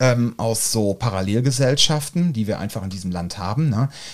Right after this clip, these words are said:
Die dann teilweise das System ja ablehnen, aber in dem Augenblick, wo es Transferleistung, also Sozialhilfe gibt, sind sie auf einmal alle ganz aufgeweckt, ne?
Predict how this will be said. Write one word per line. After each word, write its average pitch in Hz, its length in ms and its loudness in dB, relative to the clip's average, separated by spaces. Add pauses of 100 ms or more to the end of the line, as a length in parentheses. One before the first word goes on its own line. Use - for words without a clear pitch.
(120)
Die 113 80 4
dann 107 160 4
teilweise 120 460 6
das 113 180 2
System 123 420 2
ja 95 140 4
ablehnen, 175 560 4
aber 127 220 4
in 110 40 4
dem 131 160 4
Augenblick, 120 220 4
wo 113 60 0
es - 80 -4
Transferleistung, 104 760 4
also 101 140 4
Sozialhilfe 101 600 2
gibt, 185 180 -2
sind 160 100 2
sie 143 80 4
auf 117 80 0
einmal 131 240 2
alle 120 240 2
ganz 107 260 0
aufgeweckt, - 540 -4
ne? 143 240 0